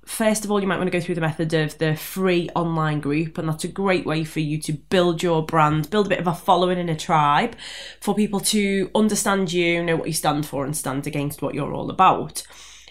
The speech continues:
Um, to deliver value, really important. And I know if you're anything like me, you might be making notes on your laptop or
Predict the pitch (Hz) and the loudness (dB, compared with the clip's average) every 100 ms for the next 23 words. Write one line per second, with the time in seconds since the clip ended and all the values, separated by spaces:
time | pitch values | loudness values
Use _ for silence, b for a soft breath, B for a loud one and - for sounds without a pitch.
0 | - 180 165 160 - 202 202 202 196 180 | -2 2 2 0 -2 2 4 4 2 4
1 | 170 160 165 190 247 - - 180 190 180 | 6 6 4 2 2 -4 -10 -2 2 4
2 | 175 170 165 165 156 - 185 180 - 175 | 2 0 2 2 2 2 -4 -4 -4 -2
3 | 175 175 165 160 160 165 175 170 160 156 | 0 2 2 2 0 -4 -2 -2 -2 -2
4 | 165 160 156 156 147 151 147 151 147 151 | -4 -4 -2 -2 -2 -2 -4 -4 -4 -2
5 | 147 147 151 151 151 139 135 - - 147 | -2 -2 -2 -4 -4 -2 -4 -6 -8 -6
6 | 156 147 147 | -4 -4 -4